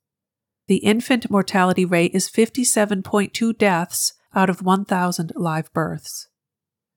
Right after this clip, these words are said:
The improved drinking water in urban areas is at eighty-one point two percent of the population, and for rural areas,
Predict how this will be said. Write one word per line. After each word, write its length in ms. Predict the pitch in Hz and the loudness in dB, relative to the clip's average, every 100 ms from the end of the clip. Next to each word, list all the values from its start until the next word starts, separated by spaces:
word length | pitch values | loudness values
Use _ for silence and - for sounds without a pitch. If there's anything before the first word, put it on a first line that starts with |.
| _ _ | _ _
The 160 | 214 214 | 2 2
improved 520 | 202 240 247 - - | 2 4 4 0 -2
drinking 380 | 233 214 190 185 | 0 0 0 0
water 300 | 170 175 185 | 2 2 0
in 220 | 190 - | -2 2
urban 340 | 196 233 247 - | 2 4 0 0
areas 560 | 180 165 165 196 - - - | 0 0 0 -2 -4 -10 -2
is 160 | 226 | 2
at 140 | 226 214 | 2 2
eighty-one 440 | 208 214 220 208 202 | 2 2 0 -2 0
point 280 | 214 196 | -2 -2
two 160 | - 208 | -2 -2
percent 500 | - 247 233 185 170 | -2 -2 0 -2 -2
of 80 | 180 | -6
the 100 | 180 | -6
population, 880 | - 175 202 185 170 160 - 165 - _ _ | -4 -2 -2 0 0 -2 -4 -6 -8 _ _
and 140 | 220 190 | -4 0
for 180 | 208 180 | 0 2
rural 480 | 180 220 240 185 - | 4 6 6 4 2
areas, 480 | 175 165 175 - | 2 0 -2 -6